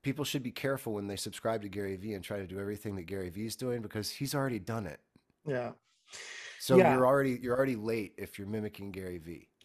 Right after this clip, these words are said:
Speaker 2: Well, and
Speaker 1: unfortunately.
Speaker 2: I have to say this. You,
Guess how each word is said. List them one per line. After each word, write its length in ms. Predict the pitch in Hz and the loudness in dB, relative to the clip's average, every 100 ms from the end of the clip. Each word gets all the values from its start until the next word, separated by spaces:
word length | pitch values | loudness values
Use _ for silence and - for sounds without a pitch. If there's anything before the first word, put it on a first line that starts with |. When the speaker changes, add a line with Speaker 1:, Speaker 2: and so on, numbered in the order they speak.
| - | -10
Speaker 2:
Well, 60 | |
and 60 | 101 | 6
Speaker 1:
unfortunately. 560 | 185 196 208 196 180 - _ _ _ _ | 8 8 8 6 4 -6 _ _ _ _
Speaker 2:
I 60 | 180 | 4
have 220 | 185 214 | 6 6
to 100 | - | 4
say 200 | 151 147 131 | -4 -2 -4
this. 460 | - - - - _ _ - _ _ _ _ _ _ _ | -6 -4 -6 -6 _ _ -20 _ _ _ _ _ _ _
You, 400 | 175 165 165 | 0 4 4